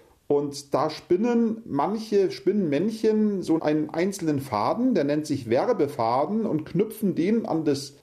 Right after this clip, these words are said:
Netz ihrer Angebeteten. Und über diesen Faden, da zupfen sie einen bestimmten Code. Der Code, der ungefähr so viel besagt wie,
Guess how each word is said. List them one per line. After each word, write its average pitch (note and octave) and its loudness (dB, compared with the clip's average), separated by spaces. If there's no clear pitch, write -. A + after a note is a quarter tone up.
Netz C#3 -2
ihrer D3+ 2
Angebeteten. F3 0
Und E3+ 0
über F3 0
diesen A3+ 0
Faden, G#3 2
da E3 -2
zupfen C4+ 0
sie G#3+ 2
einen E3 0
bestimmten D#3+ 0
Code. G3+ 0
Der C#3 0
Code, F3+ 0
der E3+ 4
ungefähr F3+ 2
so F3+ 2
viel F#3+ -2
besagt E3 0
wie, E3+ 2